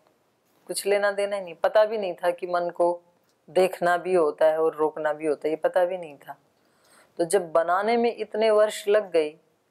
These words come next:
तो अब इसको रोकने वाला अभ्यास करने के लिए थोड़ा टाइम तो देना ही होगा। मैं ये तो नहीं कहूँगी कि इतने ही वर्ष लगेंगे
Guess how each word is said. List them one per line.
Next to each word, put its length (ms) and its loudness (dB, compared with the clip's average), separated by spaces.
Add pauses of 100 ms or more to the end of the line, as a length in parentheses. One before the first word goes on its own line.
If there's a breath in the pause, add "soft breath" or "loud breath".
(720)
तो 80 -4
अब 200 -2
इसको 280 -2
रोकने 480 0
वाला 300 4
अभ्यास 540 -2
करने 360 -2
के 160 -6
लिए 140 -8
थोड़ा 420 -2
टाइम 340 -2
तो 100 0
देना 280 -4
ही 120 -4
होगा। 340 -2 (280)
मैं 160 -2
ये 100 2
तो 120 -4
नहीं 180 -2
कहूँगी 320 -2
कि 200 0
इतने 300 2
ही 180 4
वर्ष 380 0
लगेंगे 460 0